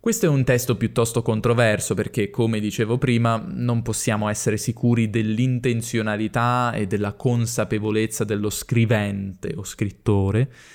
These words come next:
di scrivere in volgare anziché in latino. Colui o colei che scriveva sapeva di star scrivendo in volgare o semivolgare?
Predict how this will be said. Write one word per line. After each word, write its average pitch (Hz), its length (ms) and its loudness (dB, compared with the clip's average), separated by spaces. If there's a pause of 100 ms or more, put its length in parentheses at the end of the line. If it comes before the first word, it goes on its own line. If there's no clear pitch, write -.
(160)
di 143 180 0
scrivere 120 600 0
in 104 80 -2
volgare 104 680 -2
anziché 110 800 -2
in 104 240 -4
latino. 101 680 -4 (140)
Colui 214 420 2
o 147 100 0
colei 156 240 0
che 131 80 -2
scriveva 117 680 -2 (220)
sapeva 214 800 0
di 139 160 -2
star 127 420 -2
scrivendo 123 560 0
in 117 180 2
volgare 117 720 0
o 208 200 -2
semivolgare? 113 1300 0